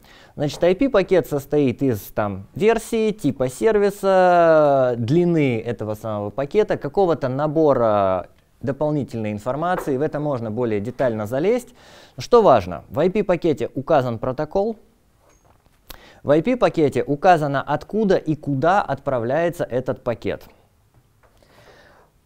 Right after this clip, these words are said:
Плюс туда вложены какие-то данные. Значит, э, основной способ адресации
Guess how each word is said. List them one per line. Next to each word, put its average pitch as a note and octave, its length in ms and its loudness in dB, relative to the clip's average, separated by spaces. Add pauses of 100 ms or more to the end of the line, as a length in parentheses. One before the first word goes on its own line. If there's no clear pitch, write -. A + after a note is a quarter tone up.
(300)
Плюс D#4 180 6
туда G3+ 240 8
вложены G3 400 6
какие-то F3 460 -2
данные. F2+ 480 -4 (960)
Значит, C#3+ 500 -6
э, D3 500 4
основной F#3+ 440 0
способ F3 420 0
адресации A#3 880 0